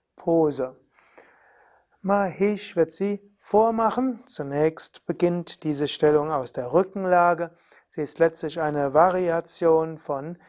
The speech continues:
Nakrasana, auch Makarasana genannt. Und manchmal wird sie auch genannt als Vata Muktasana,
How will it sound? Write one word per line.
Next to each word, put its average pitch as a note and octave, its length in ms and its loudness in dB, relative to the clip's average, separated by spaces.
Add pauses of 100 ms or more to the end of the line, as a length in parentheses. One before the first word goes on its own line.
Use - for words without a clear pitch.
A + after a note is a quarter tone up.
(220)
Nakrasana, F3 1300 -2
auch C#3 220 -8
Makarasana E3+ 1200 -2
genannt. E3 460 -2 (540)
Und C#3+ 320 -10
manchmal D#3+ 640 0
wird C#3+ 220 -4
sie D#3 160 -6
auch D3+ 380 2
genannt D3 500 -8
als D#3 540 -2 (640)
Vata E3 720 0
Muktasana, C#3+ 1120 -4